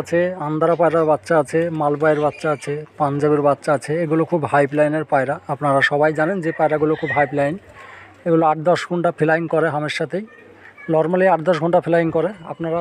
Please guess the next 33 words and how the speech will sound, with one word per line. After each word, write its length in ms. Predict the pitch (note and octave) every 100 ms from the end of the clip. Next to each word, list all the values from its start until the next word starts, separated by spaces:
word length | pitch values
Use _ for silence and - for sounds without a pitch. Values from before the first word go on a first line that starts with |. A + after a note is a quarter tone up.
| -
চাইলে 220 | D#3 D#3 E3+
অবশ্যই 260 | D#3+ - E3+
নিতে 160 | C#3+ E3
পারেন। 200 | D3+ D#3 A3 - - - - - - - - - -
পায়রাগুলো 320 | D#3+ E3+ F3
অবশ্যই 220 | F3 F#3+ F3+
সেলের 220 | E3 E3 D#3+
জন্য 140 | F3+ F#3 E3
দেখানো 220 | E3 E3+ D#3+
হচ্ছে। 200 | D#3+ - A3 - -
কারোর 220 | D3 D3+ D#3
যদি 120 | E3 E3+
অবশ্যই 240 | D#3+ E3+ D#3+
পছন্দ 260 | D3+ - E3 D#3+
হয়, 120 | F#3 -
স্ক্রিনে 240 | E3+ E3
দেওয়া 140 | D#3+ D#3+
নম্বরে 300 | D3+ D#3+ E3+ F3+
অবশ্যই 280 | D#3+ - E3+ -
কল 140 | D#3 D3
করে 160 | E3+ B3 - -
পায়রাগুলো 360 | F#3 D#3+ D3+ F3+ -
কালেক্ট 220 | D#3+ D3+ E3+
করতে 160 | -
পারবেন। 220 | D3+ C3 C3 - - - - - - - -
আমার 160 | D3+ D#3+ C#3+
বাড়ি 160 | D3+ E3
হচ্ছে 160 | - E3
মুর্শিদাবাদ, 500 | D#3+ - E3 E3 F3 C#3+
বেলডাঙ্গা, 400 | D3+ D3+ D#3 E3 G3+ - G3
একদম 260 | C#3 C3+ D#3+ D3+
প্রপার 240 | D3+ D3+ D3
বেলডাঙ্গাতেই 480 | C#3+ C#3+ D3+ D3+ D#3+